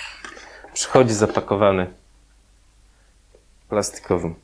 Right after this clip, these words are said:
tworzywowym blistrze. Nasze narzędzie wykonane jest z tworzywa.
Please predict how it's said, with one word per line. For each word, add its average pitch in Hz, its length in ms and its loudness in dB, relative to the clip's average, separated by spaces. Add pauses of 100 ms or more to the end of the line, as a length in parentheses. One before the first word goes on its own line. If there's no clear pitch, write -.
(180)
tworzywowym 90 720 2
blistrze. 117 480 2 (600)
Nasze 120 320 0
narzędzie 95 520 0 (120)
wykonane 101 520 4
jest 87 160 2
z - 200 0
tworzywa. 117 520 4